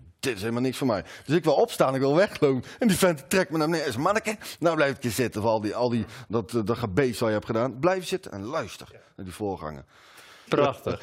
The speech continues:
Speaker 1: <laughs> Ja, dat
Speaker 2: En, en dus daar begon jouw, het, het, het geloof bij jou.
Speaker 1: Ja.
Speaker 2: Dan ga ik even naar jou.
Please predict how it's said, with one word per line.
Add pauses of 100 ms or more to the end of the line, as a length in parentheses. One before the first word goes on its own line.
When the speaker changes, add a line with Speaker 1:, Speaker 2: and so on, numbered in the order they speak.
(120)
Speaker 1:
<laughs>
Ja,
dat
Speaker 2:
En,
en
dus
daar
begon
jouw, (240)
het,
het,
het
geloof
bij
jou. (140)
Speaker 1:
Ja. (260)
Speaker 2:
Dan
ga
ik
even
naar
jou.